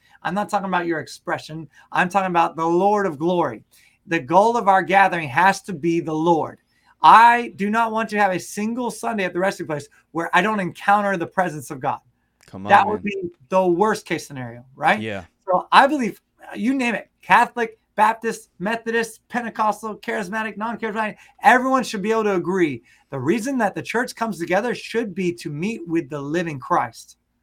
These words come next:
Speaker 1: the person of Jesus.
Speaker 2: Hundred percent. Yeah.
Speaker 1: I don't know who could disagree with that, right?
Speaker 2: Yeah.
Speaker 1: But here's the thing. Practically speaking, it's not been our goal.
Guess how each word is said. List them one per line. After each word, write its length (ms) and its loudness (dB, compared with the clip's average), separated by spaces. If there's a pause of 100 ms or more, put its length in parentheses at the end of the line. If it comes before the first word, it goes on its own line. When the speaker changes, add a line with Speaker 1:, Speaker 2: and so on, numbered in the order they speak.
(400)
Speaker 1:
the 80 -8
person 560 -2
of 160 -8
Jesus. 320 -6
Speaker 2:
Hundred 260 -10
percent. 380 -12 (260)
Yeah. 180 -4
Speaker 1:
I 100 4
don't 140 2
know 160 2
who 200 -2
could 160 -4
disagree 400 -2
with 100 -4
that, 260 -10
right? 280 0
Speaker 2:
Yeah. 120 -2 (760)
Speaker 1:
But 340 6
here's 220 -2
the 60 -20
thing. 260 -2 (320)
Practically 520 6
speaking, 520 -10 (260)
it's 240 -10
not 220 0
been 120 -4
our 120 -2
goal. 340 -4